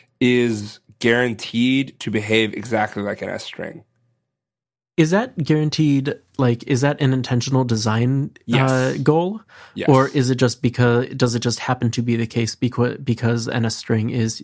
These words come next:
Speaker 2: uh, U T F sixteen under the hood?
Speaker 1: No, it's a design goal. It's
Speaker 2: Okay.
Speaker 1: intentional.
Speaker 2: Okay.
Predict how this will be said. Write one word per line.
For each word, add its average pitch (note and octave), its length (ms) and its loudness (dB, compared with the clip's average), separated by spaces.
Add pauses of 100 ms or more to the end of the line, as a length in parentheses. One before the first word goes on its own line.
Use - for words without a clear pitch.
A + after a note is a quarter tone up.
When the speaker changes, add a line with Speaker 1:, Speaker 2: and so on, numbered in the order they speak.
(100)
Speaker 2:
uh, A2+ 240 -2
U B2 140 -4
T B2 140 -6
F B2 80 -6
sixteen - 440 -10
under B2+ 200 -10
the B2 100 -8
hood? - 240 -10 (1500)
Speaker 1:
No, B2+ 540 2
it's B2 180 0
a C3 40 2
design G#2 480 0
goal. F#2 280 -6
It's A2 140 -4
Speaker 2:
Okay. - 140 -2
Speaker 1:
intentional. - 580 -6 (300)
Speaker 2:
Okay. A#2 240 -4